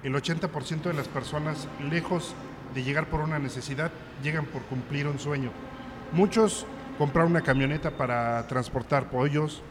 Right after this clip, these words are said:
otros compraron una camioneta para servicio público y transportar personas, otros que no saben la forma de adquirir un auto, pero que, pues, propiamente muchas veces es un tema de vida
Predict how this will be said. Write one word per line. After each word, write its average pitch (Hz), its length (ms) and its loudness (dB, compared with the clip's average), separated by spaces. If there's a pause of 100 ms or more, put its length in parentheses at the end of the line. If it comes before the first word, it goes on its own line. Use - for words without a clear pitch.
(280)
otros 160 520 4
compraron 143 400 0
una 143 140 -2
camioneta 131 460 -2
para 117 320 0
servicio 127 400 -4
público 131 400 -4
y - 20 -2
transportar 113 560 -8
personas, 135 600 -6 (460)
otros 170 680 4
que 139 80 -2
no 143 160 0
saben 160 420 0
la 123 100 0
forma 143 340 -6
de 120 100 -4
adquirir 131 340 0
un 139 120 0
auto, 139 340 0 (480)
pero 131 240 0
que, 127 420 2
pues, 127 140 -8 (280)
propiamente 160 500 2
muchas 165 340 0
veces 156 320 -4
es 151 180 -4
un 156 120 0
tema 156 280 0
de 139 100 0
vida 139 300 0